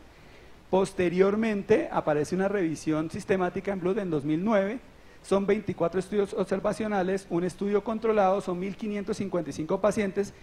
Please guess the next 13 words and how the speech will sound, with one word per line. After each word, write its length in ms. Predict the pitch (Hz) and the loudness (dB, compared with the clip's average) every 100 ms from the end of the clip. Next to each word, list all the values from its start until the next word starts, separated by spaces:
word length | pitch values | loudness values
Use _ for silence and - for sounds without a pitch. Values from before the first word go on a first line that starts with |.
| - - | -20 -6
y 80 | 202 | -6
encontraron 460 | 208 226 208 202 | -4 0 2 2
que 80 | 202 | 0
el 80 | 202 | -4
cincuenta 480 | 165 151 190 233 247 | -4 0 0 0 -4
por 180 | 202 143 | -6 -6
ciento 460 | 185 185 175 190 | -4 -4 -4 -8
de 120 | 170 160 | -4 -4
los 160 | 151 | -2
adultos 500 | 151 151 156 185 185 - | 0 0 0 -2 -4 -6
que 100 | 151 | -6
fueron 260 | 151 165 | -2 -2
erradicados 520 | 202 208 190 190 196 | 0 2 0 0 -2